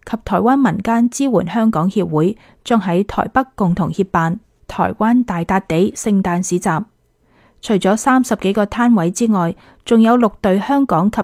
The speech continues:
台灣樂隊現場表演。主辦人之一嘅 Andy 介紹話，屆時除咗有港人自製嘅雞尾包、奶茶之外，仲有台灣社福團體、自閉症家長協會參與。Andy 表示，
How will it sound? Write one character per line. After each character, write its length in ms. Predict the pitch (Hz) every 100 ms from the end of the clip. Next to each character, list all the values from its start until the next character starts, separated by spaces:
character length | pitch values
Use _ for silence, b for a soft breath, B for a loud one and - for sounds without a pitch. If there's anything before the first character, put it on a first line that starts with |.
| -
台 140 | -
灣 240 | 208 233
樂 160 | 240 165 -
隊 240 | 147 185
現 220 | 180 156
場 240 | 175 - 185
表 200 | 160 185
演。 300 | 185 180 220 _ _ _ _ _ _ _ _ b b -
主 160 | 202
辦 180 | 220 185
人 160 | 175 -
之 160 | -
一 40 | 240
嘅 300 | - 208 196
Andy 420 | 247 269 254 160
介 280 | - 175 175
紹 200 | - 170
話， 320 | 165 165 175 b b
屆 160 | - 254
時 260 | 240 196 180
除 140 | -
咗 140 | 196 240
有 200 | 285 220
港 220 | 175 202
人 220 | 247 160
自 160 | 165 185
製 220 | 180 190
嘅 200 | 196 190
雞 180 | 190 262
尾 120 | 208 170
包、 320 | 220 220 233 _
奶 220 | 196 160 170
茶 240 | - -
之 220 | - 226
外， 260 | 202 156 156 b b b b
仲 180 | - 190
有 160 | 160
台 180 | 202 214
灣 300 | - 240 247
社 200 | 254 165
福 120 | 165 233
團 240 | - 175
體、 340 | 170 147 165 - b b b
自 180 | - 214
閉 240 | 220 220
症 280 | 220 233 220
家 240 | 269 254
長 200 | 254 170
協 160 | 190 180
會 140 | 156
參 300 | 185 226 214
與。 280 | 202 160 196 - _ _ _ _ _ _ -
Andy 300 | 226 226 180
表 160 | 160
示， 400 | 208 233 214 208